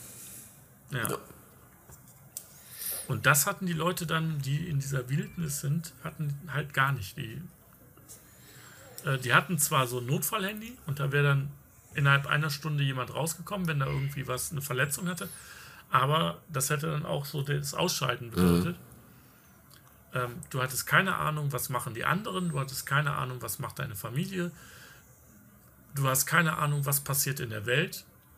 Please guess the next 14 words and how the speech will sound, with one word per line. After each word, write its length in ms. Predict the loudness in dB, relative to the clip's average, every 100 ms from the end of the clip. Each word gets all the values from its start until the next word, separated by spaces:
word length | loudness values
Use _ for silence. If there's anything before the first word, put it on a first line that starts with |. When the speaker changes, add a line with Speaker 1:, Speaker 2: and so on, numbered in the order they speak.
| -20 -20 -20 -20 -20 -20 -20 -20 -20 -10
Speaker 1:
Und 120 | -6
ich 120 | -4
glaube, 500 | 4 6 6 2 0 -2 -16 -20 -20 -20 -20 -20 -20 -8 -2
dieses 300 | 0 0 0
Unwissen, 680 | -2 -6 -4 -4 -2 -4 -8 -18 -6
diese, 260 | -2 -2 -2
diese 280 | -4 -6 -8 -10
Fokussierung 760 | -4 -2 0 0 0 -2 -4 -4
auf 180 | -2
einen 220 | 2 2 2
selbst 580 | 2 2 0 -4 -8 -12 -20 -20 -20 -20 -8
ist 340 | -2 0 -2 -6 -10
mega 420 | -6 4 6 6 4
befreiend. 520 | -4 -4 -6 -8